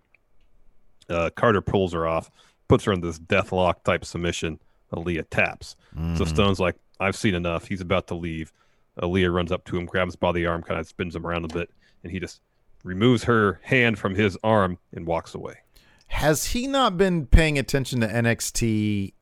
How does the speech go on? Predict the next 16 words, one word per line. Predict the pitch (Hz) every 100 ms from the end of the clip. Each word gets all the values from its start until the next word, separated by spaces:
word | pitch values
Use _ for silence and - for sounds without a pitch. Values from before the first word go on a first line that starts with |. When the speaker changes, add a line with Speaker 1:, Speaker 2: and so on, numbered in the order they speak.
| _ _ _ _ -
Speaker 2:
at | 110 104
all | 110 110 110
over | 107 95
the | 92
last, | 95 95 92
like, | 92 85
thirteen | - 101 90 107 92
years | 87 87 92 87
that | 82
Aaliyah's | 80 90 87 82
been | 85
around? | 85 82 85 90 90 87 _ _
Speaker 1:
Seemingly | - - 123 104 98
not. | 82 80 - - - - -
Speaker 2:
<laughs> | 156 - - - - - - - - - _ _ -
Just | - 143